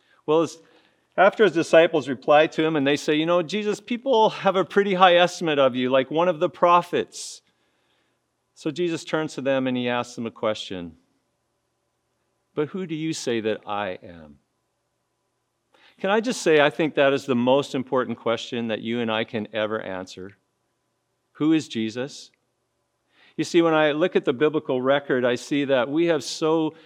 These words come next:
marred and <laughs> broken our relationship with God and one another that it is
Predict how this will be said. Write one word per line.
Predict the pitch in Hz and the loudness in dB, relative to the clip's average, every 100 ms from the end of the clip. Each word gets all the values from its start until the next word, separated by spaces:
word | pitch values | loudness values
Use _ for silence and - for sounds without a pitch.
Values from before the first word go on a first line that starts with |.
| _ _ | _ _
marred | - 127 135 143 147 143 | -6 -2 0 4 4 2
and | 120 113 - | 0 -4 2
<laughs> | |
broken | 143 143 147 131 | 4 4 2 0
our | 123 | 2
relationship | 117 113 127 143 127 131 110 | 2 0 -2 -4 -6 -6 -6
with | 107 | -6
God | - 113 117 113 | -2 -2 0 -2
and | 104 | -4
one | 107 | -6
another | 107 107 104 101 95 _ _ _ _ - | -6 -4 -4 -6 -10 _ _ _ _ 0
that | 139 | 2
it | 151 156 | 2 2
is | 151 | 0